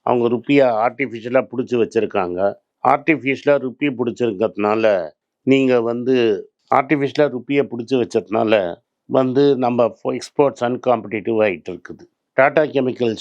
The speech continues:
ஷேர் இன்னைக்கு ட்ரேடிங்ல ஏறித்து. ஏன் ஏறிச்சுன்னு பார்த்தீங்கன்னா,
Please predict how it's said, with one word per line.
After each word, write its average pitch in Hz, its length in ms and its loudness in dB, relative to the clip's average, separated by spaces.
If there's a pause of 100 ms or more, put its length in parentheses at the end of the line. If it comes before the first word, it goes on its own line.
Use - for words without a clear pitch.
ஷேர் 127 180 4
இன்னைக்கு 113 440 -6
ட்ரேடிங்ல 123 400 0 (140)
ஏறித்து. 107 600 0 (580)
ஏன் 131 580 2
ஏறிச்சுன்னு 120 460 -2
பார்த்தீங்கன்னா, 98 720 -2